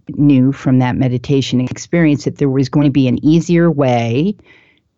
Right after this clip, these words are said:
to learn how to meditate, and I was going to find it.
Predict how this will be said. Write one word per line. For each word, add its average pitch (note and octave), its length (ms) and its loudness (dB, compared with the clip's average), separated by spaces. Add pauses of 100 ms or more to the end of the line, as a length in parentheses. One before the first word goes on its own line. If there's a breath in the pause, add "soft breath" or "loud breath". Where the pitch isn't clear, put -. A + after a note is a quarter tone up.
(200)
to E3+ 160 0
learn D3 280 4
how E3 200 0
to F3+ 80 0
meditate, C3 840 0
and D3 180 0
I C3+ 120 0
was C#3 160 -2
going C3+ 180 -2
to B2 60 0
find A#2 580 -4
it. - 580 -14